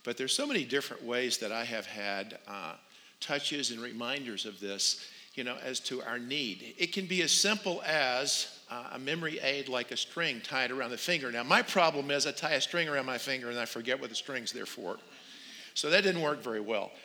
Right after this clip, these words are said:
I, if I had my phone, I'd hold it up and say, "Well, this is another great memory aid." You know, you can give yourself a voice message. Make sure to call, make sure to do this, pick up this at the store.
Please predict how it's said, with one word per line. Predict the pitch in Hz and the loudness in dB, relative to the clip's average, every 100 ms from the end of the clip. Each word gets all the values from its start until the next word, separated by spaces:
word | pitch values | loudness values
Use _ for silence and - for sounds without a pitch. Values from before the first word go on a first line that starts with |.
| - - - - | -18 -18 -20 0
I, | 139 | 2
if | 151 | 6
I | 151 | 10
had | 185 202 | 10 8
my | 147 | 6
phone, | 208 208 | 6 8
I'd | 180 | 8
hold | 147 156 | 8 4
it | 147 | 6
up | 151 | 2
and | 151 | 4
say, | - 165 | 2 4
"Well, | 147 143 | 2 4
this | 175 | 4
is | 170 160 | 4 4
another | 160 165 165 | 2 2 2
great | 139 139 135 | 4 2 4
memory | 139 131 120 131 | 0 0 0 4
aid." | 117 123 160 | 4 4 2
You | 170 | 0
know, | 147 | 0
you | 143 143 | 2 0
can | 147 147 - | 0 -4 0
give | 147 156 | 2 2
yourself | 147 - 147 135 | 2 2 2 0
a | |
voice | 117 127 151 151 | -4 2 4 4
message. | 139 117 123 147 143 - - - | 2 2 2 2 0 -10 -20 -10
Make | 143 160 | 0 2
sure | - 170 165 | 4 2 0
to | |
call, | 156 - 139 131 127 139 143 - - | -2 -2 2 4 6 4 2 -6 -4
make | 139 165 | 0 4
sure | - 160 | 4 4
to | 165 | 2
do | 147 160 | 4 4
this, | 143 131 131 | 4 4 2
pick | - - 170 175 | -2 0 2 4
up | 165 - | 4 4
this | 151 - | 4 4
at | 151 | 2
the | 127 | 2
store. | - 156 123 123 135 | 2 2 2 4 2